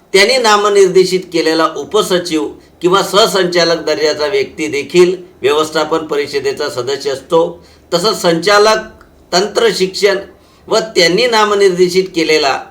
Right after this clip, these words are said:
सहसंचालक दर्जाचा व्यक्ती जो आहे, तो सहसंचालक दर्जाचा व्यक्ती देखील व्यवस्थापन परिषदेचा सदस्य असतो. याशिवाय कुलसचिव, विद्यापीठाचे जे कुलसचिव असतात, हे कुलसचिव देखील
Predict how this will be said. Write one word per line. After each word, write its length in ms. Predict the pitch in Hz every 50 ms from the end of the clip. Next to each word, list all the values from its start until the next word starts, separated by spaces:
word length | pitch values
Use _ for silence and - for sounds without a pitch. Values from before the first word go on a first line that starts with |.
| - - - - - -
सहसंचालक 840 | - - 233 262 262 254 220 202 190 175 202 190 190 190 175 160
दर्जाचा 420 | 165 165 156 160 165 160 156 170
व्यक्ती 420 | 165 143 143 135 - - - 208 202
जो 120 | 180 180
आहे, 200 | 160 143 127 117 - - - - - _ _ _ -
तो 100 | - 190 185
सहसंचालक 760 | 185 190 196 196 190 190 180 175 170 175 170 170 170 170 160 147
दर्जाचा 440 | 156 151 135 147 156 151 156 156 147
व्यक्ती 380 | 135 135 127 - - 156 147
देखील 460 | 135 135 139 131 139 170 180 175 175 - - - - - -
व्यवस्थापन 680 | - 139 151 165 185 180 - - 180 170 175 175 170 165
परिषदेचा 640 | - 165 156 156 151 151 143 147 151 156 156 147
सदस्य 440 | 123 127 131 127 151 151 147 - 156
असतो. 500 | 151 - - - 165 156 156 156 - - - - _ _ -
याशिवाय 540 | 127 165 180 190 - 165 185 185 190 185 175
कुलसचिव, 800 | - - - 165 190 240 254 170 - 190 170 - - 214 - - - - - _ _ _ _ _ -
विद्यापीठाचे 680 | 120 135 127 139 170 175 170 180 175 180 180 170 170 175
जे 140 | 165 180 175
कुलसचिव 680 | 175 160 143 147 165 165 165 160 156 160 165 165 156
असतात, 340 | 147 - - - 156 139 139 - - - _ _ _ _ _ -
हे 80 | 160
कुलसचिव 680 | 170 170 160 160 170 202 - - 180 175 170 175 180 175
देखील 460 | - 143 139 - - 170 175 175